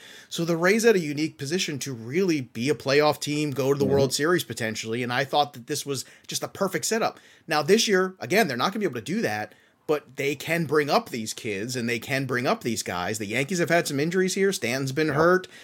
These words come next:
Speaker 1: Uh, we know Luke Voit was back and then back on the I L. Corey Kluber's gonna miss some time. Taillon, we
Speaker 2: Mm-hmm.
Speaker 1: don't know how long he's gonna last. There's some issues here with the Yankees. Is it a good wager right now to get in on the Rays? Or do you think the Red Sox are actually more fun considering you're getting a better odds there?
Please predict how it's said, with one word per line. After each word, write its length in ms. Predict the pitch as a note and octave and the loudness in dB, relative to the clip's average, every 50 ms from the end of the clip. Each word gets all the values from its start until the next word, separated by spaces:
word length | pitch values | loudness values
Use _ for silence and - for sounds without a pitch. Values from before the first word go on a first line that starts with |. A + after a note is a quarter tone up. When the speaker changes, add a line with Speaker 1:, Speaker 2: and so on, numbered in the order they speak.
| - - - _ | -20 -20 -10 _
Speaker 1:
Uh, 320 | - A#2 A2+ G#2+ G#2+ A2+ A2 G#2 | 0 2 2 2 2 -2 -4 -2
we 140 | A#2 A#2 A2+ | -2 -2 0
know 220 | A2+ A#2 A2+ A#2 | 0 2 2 2
Luke 420 | A2 A2 A2 A#2 B2 C3 D3+ C3 A#2+ | 0 0 -6 -6 -2 -2 -2 -2 -2
Voit 260 | A#2 C3 D#3 D#3+ D3+ | 4 4 4 4 4
was 140 | C3+ C3 G#2 | 0 -6 -2
back 320 | A2+ E3 E3 E3 F3 F3 | 0 2 4 4 4 2
and 100 | - A2+ A2 | -2 -6 -6
then 160 | G#2+ G#2+ A2 | -8 -10 -10
back 320 | G2+ - - B2+ C#3 - | -4 -2 -2 -2 -2 -2
on 160 | D3+ C#3+ C#3+ C#3+ | -2 -2 -2 -2
the 100 | C3+ C3+ | -2 -2
I 260 | C3+ C#3 C#3 C#3 C3+ | 0 0 0 2 2
L. 320 | C3 C#3 D3 E3+ F3 D3+ | 2 2 2 2 2 0
Corey 300 | C3 - - C#3 C3 B2+ | -2 -4 -4 -2 -2 -2
Kluber's 340 | B2+ - C#3+ D3 D3 D3+ C#3 | -2 -2 -2 0 0 0 0
gonna 140 | - D3+ D3 | 0 0 0
miss 160 | C#3+ D3 C#3+ - | 2 0 0 0
some 140 | D3+ D3 C3+ | -4 -4 -4
time. 380 | - D3+ D#3 E3 E3+ F3+ F3 | -4 -2 -2 0 0 -2 -2
Taillon, 520 | C3 - - A#2 A#2+ B2+ C#3 C#3+ D3+ D#3 D#3 | -4 -6 -6 -2 0 2 2 4 2 2 2
we 80 | - - | 0 0
Speaker 2:
Mm-hmm. 20 | |
Speaker 1:
don't 200 | G#2 A2+ A#2+ B2 | 2 2 2 2
know 140 | B2+ C3 C3 B2 | 2 0 0 2
how 140 | C#3 C#3 | 2 0
long 220 | C3+ C3 B2+ B2 B2 | 2 2 0 0 -2
he's 140 | C3 C#3 B2+ | -2 -4 -4
gonna 160 | C#3 C#3+ C#3+ | -4 -2 0
last. 380 | D3+ D3+ D#3+ E3+ F3+ F3 - _ - - - - - - - _ | 2 2 2 0 -2 -4 -6 _ -20 -20 -20 -20 -20 -20 -12 _
There's 180 | - F#3+ B3 - | 2 2 4 4
some 140 | G4 F#4+ B3 | 2 0 -2
issues 360 | F3+ G#3+ A#3 - - C4+ G#3 - | -2 0 0 0 0 0 2 2
here 100 | F3+ D#3+ | 4 4
with 100 | D#3 C3+ | 2 0
the 80 | C3 A#2 | -2 -4
Yankees. 540 | A#2 B2 D3+ G3 F#3+ A#3+ F3+ C3+ A#2+ - - _ _ | -2 -2 -2 -2 -2 -4 -4 -4 -4 -6 -10 _ _
Is 160 | F3+ F3+ F#3 | 0 2 2
it 80 | C#4 D#4+ | 2 0
a 40 | E4 | 0
good 360 | A#3 - E3 E3+ G3 A#3+ G#3 | -4 2 6 6 6 6 6
wager 380 | D#3 B2+ B2 B2 C3 C#3 D3+ D3+ | 2 -4 -4 -4 -4 0 2 2
right 140 | D3 D3 C#3 | 2 2 2
now 140 | D3+ D#3 C#3 | 2 0 0
to 60 | A#2+ | 0
get 160 | G#2+ B2 B2+ | -2 -2 -2
in 80 | B2 B2+ | -2 -2
on 140 | C3 B2+ | -2 -4
the 80 | B2 A#2+ | -4 -4
Rays? 480 | A2+ A2+ B2 D3+ F3+ A3+ C#4 D4 C#4 - - - - - _ _ | -2 0 0 0 2 0 0 -2 -4 -6 -10 -20 -20 -20 _ _
Or 180 | - E3+ E3+ F3+ | 2 4 4 4
do 80 | E3+ | 4
you 80 | F3+ F3+ | 4 2
think 160 | A#3+ C4 A#3+ | 2 2 4
the 80 | C4 F#3+ | 2 2
Red 280 | C#3+ D3+ E3 G#3 G3 | 4 4 2 4 4
Sox 300 | - B3 A3+ F#3+ - - | 2 2 2 2 2 0
are 80 | D3+ D3+ | 0 0
actually 260 | D#3+ - - D#3+ D3 | 0 0 0 -2 -2
more 240 | C#3+ C#3+ D3+ D3+ C#3+ | 0 2 2 2 2
fun 360 | - - D3 D3+ E3 F3 D3+ | 2 0 2 2 2 2 0
considering 560 | C3+ C#3+ C3 - D3+ C#3 C#3+ D3 C#3+ C#3 C3+ | 0 -2 -2 0 0 2 4 4 4 2 2
you're 100 | B2 C3 | -2 -2
getting 260 | B2+ C3 C#3+ C#3 C3 | 0 0 -2 -2 -2
a 60 | B2+ A2 | -4 -2
better 260 | A2 C#3 C3+ A#2+ A#2 | 0 0 0 2 2
odds 300 | A#2 D#3 A3 B3 E3 G#2 | 0 0 0 -2 -4 -6
there? 300 | F#2+ F2+ F#2 - - - | -8 -8 -8 -10 -16 -20